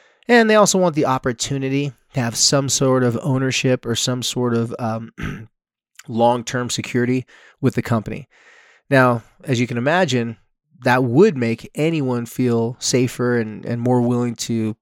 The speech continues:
put out all your effort and work as hard as you can. Well, some other things that we're looking for is we're looking for a boss that doesn't make us feel like they're always in charge and they're looking over us. And we don't wanna feel like we're walking on eggshells at work.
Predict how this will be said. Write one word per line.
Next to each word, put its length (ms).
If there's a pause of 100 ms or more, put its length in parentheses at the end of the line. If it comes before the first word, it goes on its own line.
put 180
out 160
all 140
your 120
effort 400
and 120
work 220
as 100
hard 180
as 80
you 60
can. 320 (760)
Well, 80
some 180
other 160
things 220
that 80
we're 100
looking 280
for 240
is 100
we're 80
looking 320
for 320
a 60
boss 560
that 140
doesn't 280
make 180
us 120
feel 420
like 340
they're 580
always 340
in 100
charge 560 (400)
and 100
they're 140
looking 400
over 280
us. 320 (640)
And 300
we 100
don't 120
wanna 140
feel 160
like 120
we're 100
walking 300
on 180
eggshells 460
at 100
work. 260